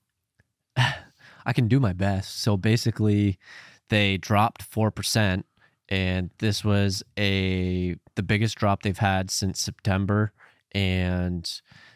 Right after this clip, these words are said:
they are third quarter in a row, third straight quarter in a row with decline in sales, and it's predicted to be the same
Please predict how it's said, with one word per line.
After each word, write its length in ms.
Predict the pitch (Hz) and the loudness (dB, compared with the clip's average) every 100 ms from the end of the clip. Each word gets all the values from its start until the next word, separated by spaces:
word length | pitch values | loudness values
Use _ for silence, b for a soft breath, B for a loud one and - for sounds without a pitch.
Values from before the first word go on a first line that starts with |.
| b - | b -2
they 680 | 92 92 90 90 90 90 - | 0 2 0 0 -2 -4 -6
are 540 | - 95 92 92 90 - _ _ | -2 0 2 0 -2 -8 _ _
third 240 | 117 110 117 | 0 0 2
quarter 280 | 117 110 107 | 2 2 2
in 60 | |
a 40 | 95 | 2
row, 400 | 95 98 139 139 | 2 2 2 0
third 180 | - 104 | -2 -2
straight 300 | - 98 - | 0 -2 -2
quarter 300 | - 98 101 | -2 0 2
in 60 | 95 | 2
a 60 | 90 | 0
row 200 | 92 107 | 0 0
with 180 | 107 - | -2 -2
decline 340 | 104 - 98 | -4 0 0
in 80 | 95 | 0
sales, 500 | - 95 98 104 104 | 0 0 2 0 0
and 140 | 92 92 | -2 -4
it's 100 | - | -4
predicted 440 | 92 101 92 92 | -4 -2 -2 -4
to 60 | - | -2
be 100 | 95 | -2
the 120 | 92 | -2
same 420 | - 95 98 98 | -2 0 0 -2